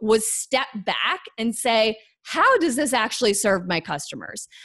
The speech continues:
How does this actually serve the sales process, the customer journey that I have in place? Or am I just creating accidental ads?" Ads in a silo that are tactically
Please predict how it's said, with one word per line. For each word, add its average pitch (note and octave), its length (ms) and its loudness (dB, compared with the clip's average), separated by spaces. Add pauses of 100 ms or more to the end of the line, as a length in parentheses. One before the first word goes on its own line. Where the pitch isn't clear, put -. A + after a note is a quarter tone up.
How E4 220 4
does F#4 160 -2
this D4 220 -4
actually A#3 460 -4
serve A#3 760 2
the A3 140 -2
sales G#3 580 2
process, F#3+ 640 0
the - 160 -8
customer A#3 540 0
journey G3 800 0
that F3 200 -4
I F#3+ 280 2
have F#3 320 0
in F#3 160 -2
place? G3 580 -4 (460)
Or D4 480 4
am B3 160 4
I A#3 100 2
just A#3 520 0
creating G#3+ 680 0 (340)
accidental G#3 840 -2
ads?" D#3+ 500 -4 (260)
Ads A#3+ 260 0
in C4 120 0
a B3 60 -2
silo G#3 680 2
that F#3+ 240 0
are G3+ 140 2
tactically D#4+ 1160 -4